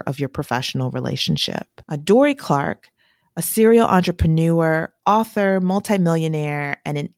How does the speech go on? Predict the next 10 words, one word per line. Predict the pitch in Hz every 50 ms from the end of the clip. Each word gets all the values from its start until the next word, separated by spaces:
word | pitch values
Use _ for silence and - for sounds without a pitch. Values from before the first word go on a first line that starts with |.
| - -
expert | 214 220 - - - - 165 139 131 - -
in | - 156 -
networking, | 156 147 151 170 208 - - - 147 139 127 - - - 120 - - - - - _ _ _ _ - - 277 - 254 247 - - - _ _ _ _ _ _ _ _ _ - 180 -
has | - 196 165 156
written | 156 175 175 - 175 160 156 160
many | 170 180 214 254 262
different | 220 214 185 180 - 180 185 -
articles | 165 160 160 165 - - 160 151
for | - - 139
Harvard | - - 147 143 151 147 - 135 120